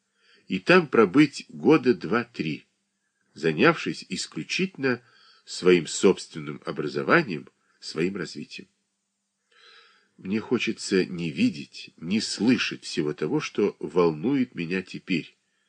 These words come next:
ни матери, ни братьев, ни подруг». «И что же?» — спросил муж. «Что?» —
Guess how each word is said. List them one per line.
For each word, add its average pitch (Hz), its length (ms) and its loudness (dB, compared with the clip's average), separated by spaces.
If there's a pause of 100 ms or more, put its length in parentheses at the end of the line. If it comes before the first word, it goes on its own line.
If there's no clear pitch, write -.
(260)
ни 117 140 -6
матери, 87 480 0
ни 71 140 -14
братьев, 98 580 0
ни 104 120 -10
подруг». - 520 -10 (960)
«И 110 100 0
что - 360 4
же?» — 101 240 -4 (100)
спросил 101 440 -8
муж. - 300 -16 (1200)
«Что?» — - 600 2